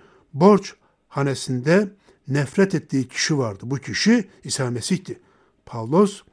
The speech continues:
nefretinden ötürü İsa Mesih'i izleyenleri yok etmeye çalışıyordu. Sonra bir gün Rab İsa Mesih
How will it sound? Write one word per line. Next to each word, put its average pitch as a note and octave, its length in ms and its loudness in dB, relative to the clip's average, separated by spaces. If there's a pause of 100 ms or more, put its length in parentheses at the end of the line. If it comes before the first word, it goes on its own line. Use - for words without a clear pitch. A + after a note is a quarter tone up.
(340)
nefretinden C#3 680 0
ötürü F#3 420 0 (340)
İsa E3 360 0
Mesih'i D#3+ 640 0
izleyenleri D#3+ 640 2
yok G3 240 4
etmeye C#3+ 320 -2
çalışıyordu. A#2+ 720 -6 (280)
Sonra D3 360 2
bir C#3+ 100 2
gün C3+ 180 0
Rab C#3 160 0
İsa C3+ 220 -4
Mesih C3+ 300 0